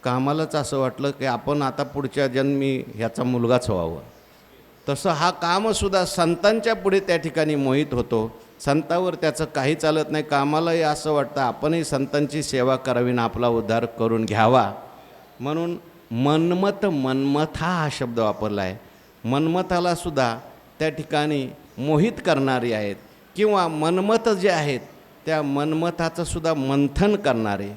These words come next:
मनमथाचा नाश करणारे, अशा दृष्टीने सुद्धा आपण चिंतन करू शकतो. असे संत आहेत, अशा संतांना आमचा नमस्कार असो. चार ओव्या झालेल्या आहेत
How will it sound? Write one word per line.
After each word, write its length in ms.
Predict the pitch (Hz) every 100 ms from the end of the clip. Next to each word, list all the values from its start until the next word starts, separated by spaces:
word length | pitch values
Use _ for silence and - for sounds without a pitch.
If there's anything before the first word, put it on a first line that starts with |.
| 110 - - -
मनमथाचा 640 | 123 156 160 160 156 160 135
नाश 400 | 123 160 185 -
करणारे, 560 | 160 139 127 110 117 120 -
अशा 280 | 117 - 160
दृष्टीने 400 | 165 151 156 156
सुद्धा 220 | 156 139
आपण 240 | - 131
चिंतन 360 | 131 135 123 120
करू 260 | 113 117 117
शकतो. 580 | - 110 - 175 185 - - - - -
असे 300 | 127 147 226
संत 340 | 214 165 151 143
आहेत, 220 | 127 117 - - - -
अशा 260 | 131 196
संतांना 640 | 165 147 127 131 120 110 104 - - -
आमचा 460 | 110 113 120 120 117 - -
नमस्कार 680 | 110 117 135 160 160 175 175
असो. 400 | 156 151 165 170 - - - - - -
चार 180 | 151 147
ओव्या 300 | 156 147 143
झालेल्या 400 | 123 117 131
आहेत 100 | 147